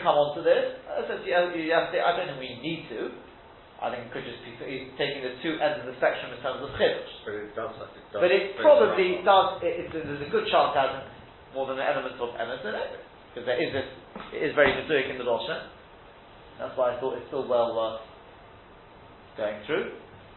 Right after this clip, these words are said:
Speaker 1: And this is what I was telling you yesterday is various Gedolim going on, right? That's a lot, I think. Who did I say yesterday? Tzlach? Tzlach and one or two others, I can't remember who else. But, uh, the, oh, the old one or two.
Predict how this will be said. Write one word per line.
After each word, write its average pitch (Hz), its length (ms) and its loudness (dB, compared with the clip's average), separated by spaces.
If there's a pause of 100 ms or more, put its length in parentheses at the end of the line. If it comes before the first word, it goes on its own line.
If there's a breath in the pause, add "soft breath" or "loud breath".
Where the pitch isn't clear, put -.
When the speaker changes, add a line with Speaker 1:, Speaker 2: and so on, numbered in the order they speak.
Speaker 1:
And - 160 -14
this 294 240 2
is - 80 0
what 156 80 8
I 135 160 6
was - 80 -2
telling 127 160 -2
you 123 80 0
yesterday 127 260 -4
is - 60 -10
various 120 320 2
Gedolim 110 320 -6
going 104 160 -4
on, 104 240 -12
right? - 240 0
That's 110 160 -6
a 117 80 -14
lot, 113 320 -4
I 117 160 -10
think. - 240 -8 (2000)
Who 127 80 -4
did 143 80 4
I 143 160 2
say 143 80 -2
yesterday? 156 320 -4 (200)
Tzlach? 147 360 2 (1600)
Tzlach 131 320 -2
and 117 80 -10
one 117 160 -4
or - 80 -14
two - 80 -14
others, 98 240 -6
I 101 160 -10
can't 95 160 -10
remember 95 240 -14
who 101 80 -10
else. 104 320 -4
But, - 160 -14
uh, 123 240 0
the, 143 80 -4
oh, 170 320 6
the 131 80 2
old 147 240 4
one 127 200 -6
or - 40 -16
two. 127 200 -12